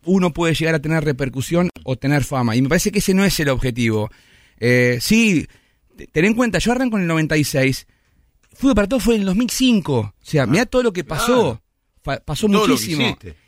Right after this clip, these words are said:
Speaker 1: Y después lo nuestro fue gradual. Antes no salía, se, ahora cualquiera que cubre un entrenamiento, y bienvenido sea, sale en el primer entrenamiento en vivo y habla una hora.
Speaker 2: Sí.
Speaker 1: A veces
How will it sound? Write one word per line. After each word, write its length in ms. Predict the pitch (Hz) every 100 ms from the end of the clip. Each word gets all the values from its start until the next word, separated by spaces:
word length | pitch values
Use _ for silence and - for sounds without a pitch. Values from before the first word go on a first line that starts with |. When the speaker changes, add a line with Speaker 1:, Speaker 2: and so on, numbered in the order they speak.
| _
Speaker 1:
Y 100 | 180
después 300 | 208 - 269
lo 80 | 247
nuestro 260 | 277 262
fue 180 | 208 262
gradual. 340 | 233 202 254 247
Antes 220 | 262 254
no 100 | 190
salía, 400 | 180 196 285 233
se, 440 | - 160 127 80 -
ahora 460 | 151 202 233 208 - _ _ _ _ _
cualquiera 400 | - 147 214 226
que 140 | 180 147
cubre 220 | 190 185
un 80 | 170
entrenamiento, 500 | 151 151 175 214 180
y 60 |
bienvenido 480 | 139 123 127 190 180
sea, 380 | - 143 135 127
sale 340 | - 180 208
en 80 | 202
el 80 | 147
primer 220 | 147 175
entrenamiento 440 | 160 135 156 190 160
en 140 | 147
vivo 280 | 170 208 247
y 100 | 180
habla 220 | 151 143
una 260 | 135 123 170
hora. 400 | 220 143 113 95
Speaker 2:
Sí. 280 | 87 104 107
Speaker 1:
A 100 | -
veces 240 | 269 294